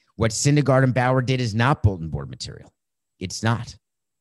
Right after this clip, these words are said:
The teammates, Syndergaard's teammates don't care. Bauer's teammates don't care. Just win for me once every five days. That's your job. That's it. Do whatever you want. Win for me once every five days. He wants to pitch every four days. Bauer does, but it's gonna be once every five days.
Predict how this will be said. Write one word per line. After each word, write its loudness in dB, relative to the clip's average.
The -8
teammates, 0
Syndergaard's 0
teammates 4
don't 2
care. 2
Bauer's -6
teammates -4
don't -4
care. -4
Just -2
win 4
for -6
me 4
once 0
every 0
five -4
days. -16
That's -4
your -8
job. -14
That's -4
it. -10
Do -4
whatever 2
you 4
want. 2
Win 4
for 2
me 4
once 0
every 0
five -2
days. -2
He -4
wants 0
to -14
pitch 0
every -2
four -2
days. 0
Bauer 0
does, -2
but 0
it's -8
gonna 2
be 0
once -2
every -4
five -8
days. -20